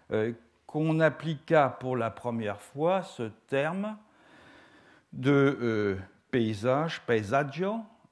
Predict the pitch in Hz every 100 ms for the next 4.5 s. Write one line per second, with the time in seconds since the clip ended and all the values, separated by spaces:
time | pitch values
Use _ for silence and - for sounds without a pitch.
0 | _ 143 175 - 160 165 165 139 117 -
1 | 143 147 170 202 190 - 131 120 110 139
2 | - 131 - 117 101 110 117 151 185 180
3 | - - 131 143 147 127 123 120 123 110
4 | - - 135 156